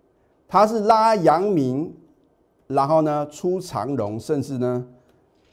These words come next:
新兴、裕民，对不对？你看看今天的裕民的话呢，反而是重挫，而且是什么？创下近期的新低。所以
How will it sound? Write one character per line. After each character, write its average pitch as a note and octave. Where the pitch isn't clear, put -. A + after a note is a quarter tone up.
新 E3
兴、 D#3+
裕 E3+
民， G#2
对 D3
不 F3+
对？ F#3+
你 B2+
看 F#3
看 F#3
今 F#3
天 G3+
的 F#3+
裕 G3
民 C#3
的 D3
话 D3
呢， C#3+
反 A2
而 A#2+
是 D#3
重 D#3+
挫， B2
而 B2
且 G#2+
是 B2+
什 A2
么？ E2
创 D3+
下 C3+
近 C#3+
期 G#2+
的 G#2
新 G#2+
低。 G#2+
所 C#4
以 C4+